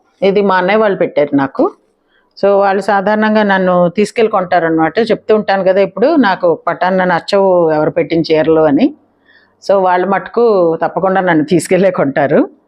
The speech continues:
So నా దగ్గర మంగళగిరి లేదు, సారీ వెంకటగిరి కాదండి, మంగళగిరి. ఇది నేను ఎప్పుడు కన్ఫ్యూజ్ అయ్యి రెండు ఓదానికి ఒకటి చెప్తుంటా. ఇది వెంకటగిరి కాదు, మంగళగిరి నా దగ్గర లేదు అని చెప్పి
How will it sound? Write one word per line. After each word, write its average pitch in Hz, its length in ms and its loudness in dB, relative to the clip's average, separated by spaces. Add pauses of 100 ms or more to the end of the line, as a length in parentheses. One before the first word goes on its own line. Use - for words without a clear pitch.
(460)
So 190 60 2
నా 196 180 2
దగ్గర 202 540 2
మంగళగిరి 190 560 0
లేదు, 160 200 0
సారీ 214 240 0
వెంకటగిరి 214 480 0
కాదండి, 208 360 0
మంగళగిరి. 196 520 0
ఇది 185 180 -2
నేను 175 220 0
ఎప్పుడు 190 260 -2
కన్ఫ్యూజ్ 190 400 -2
అయ్యి 190 120 2
రెండు 170 260 -2
ఓదానికి 180 420 0
ఒకటి 170 160 -2
చెప్తుంటా. 170 560 -2 (960)
ఇది 190 120 2
వెంకటగిరి 202 460 0
కాదు, 175 600 0
మంగళగిరి 185 640 2
నా 240 160 2
దగ్గర 180 300 0
లేదు 180 400 2
అని 180 220 0
చెప్పి 240 540 0